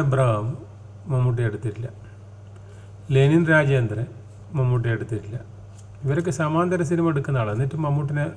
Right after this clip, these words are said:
എന്തുകൊണ്ട് എടുത്തിട്ടില്ല? മമ്മൂട്ടി വലിയൊരു അഭിനേതാവെങ്കിൽ ഇവരെല്ലാം എടുക്കണ്ടേ? പിന്നെ അതുപോലെ നമുക്ക് ഈ ഇപ്പോൾ എടുക്കാത്ത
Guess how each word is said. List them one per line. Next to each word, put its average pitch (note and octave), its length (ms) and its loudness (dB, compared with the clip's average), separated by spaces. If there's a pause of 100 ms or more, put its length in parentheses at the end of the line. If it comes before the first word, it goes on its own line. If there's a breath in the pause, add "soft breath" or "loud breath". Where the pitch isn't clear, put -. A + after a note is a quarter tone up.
(120)
എന്തുകൊണ്ട് C#3 340 2
എടുത്തിട്ടില്ല? A#2+ 400 0 (400)
മമ്മൂട്ടി B2+ 320 0
വലിയൊരു C3+ 400 4
അഭിനേതാവെങ്കിൽ C3 680 4
ഇവരെല്ലാം B2+ 280 2
എടുക്കണ്ടേ? G2+ 320 -2 (1700 loud breath)
പിന്നെ D3+ 240 2
അതുപോലെ E3 340 6
നമുക്ക് C#3+ 300 2 (260)
ഈ D3+ 100 2
ഇപ്പോൾ D3+ 180 0
എടുക്കാത്ത C#3+ 340 2